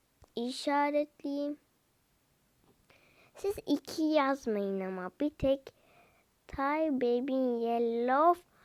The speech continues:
bunu yazın, tamam mı? Sonra hemen, ay, interneti açmayı unuttum. Hemen açalım interneti. Hemen tekrar deneyelim.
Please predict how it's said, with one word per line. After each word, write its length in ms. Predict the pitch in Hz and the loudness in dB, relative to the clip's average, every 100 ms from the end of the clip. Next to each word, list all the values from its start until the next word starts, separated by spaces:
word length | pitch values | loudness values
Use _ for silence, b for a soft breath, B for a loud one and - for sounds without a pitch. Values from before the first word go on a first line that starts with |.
| B B B B B _ _ _ - | B B B B B _ _ _ -4
bunu 200 | 269 277 | 0 2
yazın, 500 | 269 247 - - 269 | 2 2 -2 -6 -8
tamam 400 | - - 262 247 | -8 -8 -6 -6
mı? 220 | 208 180 220 _ - b b b b b b b | -8 -12 -14 _ -20 b b b b b b b
Sonra 680 | - - 415 359 247 240 294 _ _ _ _ - | -14 -6 -4 -2 -2 -4 -8 _ _ _ _ -8
hemen, 360 | 320 220 262 - _ - - - - _ _ - - _ _ _ - | -6 -6 -8 -12 _ -20 -20 -20 -20 _ _ -20 -20 _ _ _ -18
ay, 100 | 226 | -14
interneti 640 | 220 226 233 226 226 226 240 | -12 -12 -10 -10 -10 -12 -14
açmayı 400 | 240 - 214 214 | -14 -14 -14 -12
unuttum. 600 | 220 220 - _ - - _ _ - - - - _ - - _ - | -14 -16 -18 _ -20 -20 _ _ -20 -20 -20 -20 _ -20 -20 _ -12
Hemen 240 | 240 208 190 | -8 -8 -10
açalım 480 | - - 240 247 | -14 -12 -8 -6
interneti. 880 | 262 262 262 254 262 262 - 269 330 - _ - _ _ _ _ _ _ _ _ _ _ _ _ - - | -6 -8 -6 -4 -4 -6 -4 -2 -2 -4 _ -20 _ _ _ _ _ _ _ _ _ _ _ _ -20 -18
Hemen 240 | 294 302 320 | -10 -10 -10
tekrar 480 | 320 - 320 320 320 | -12 -12 -8 -8 -8
deneyelim. 580 | 349 370 370 370 381 | -8 -8 -8 -8 -8